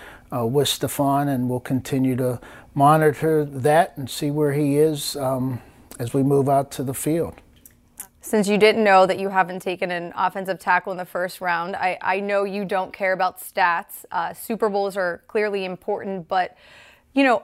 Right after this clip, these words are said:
Speaker 2: outside of stats and maybe from a personal level, is there anything that you are most proud of, of your time here with the Steelers?
Speaker 1: I think the only thing I would reflect on is, you know,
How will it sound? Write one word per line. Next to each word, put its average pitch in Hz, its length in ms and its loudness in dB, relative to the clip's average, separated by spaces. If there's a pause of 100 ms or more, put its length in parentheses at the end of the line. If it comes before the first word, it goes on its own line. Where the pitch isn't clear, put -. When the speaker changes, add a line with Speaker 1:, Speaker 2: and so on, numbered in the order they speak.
Speaker 2:
outside 247 440 2
of 226 80 -8
stats 196 560 0
and 185 320 -8
maybe 190 500 -4 (180)
from 208 200 -2
a 190 60 -2
personal 214 520 -6
level, 165 540 -2
is 185 160 -4
there 226 200 2
anything 220 560 -4
that 196 220 0
you 202 600 -4
are 190 120 2
most 185 440 -4
proud 175 280 -2
of, 196 480 -4
of 180 360 -2
your 175 140 -4
time 175 340 -6
here 180 240 -6
with 180 100 -8
the 185 80 -10
Steelers? 196 540 -8 (280)
Speaker 1:
I 220 80 -6
think 302 240 0
the 208 100 4
only 190 140 6
thing 175 220 2
I 165 120 4
would 160 180 4
reflect 147 540 -2
on 127 260 -2
is, 117 480 -6
you 131 100 -2
know, 120 480 -2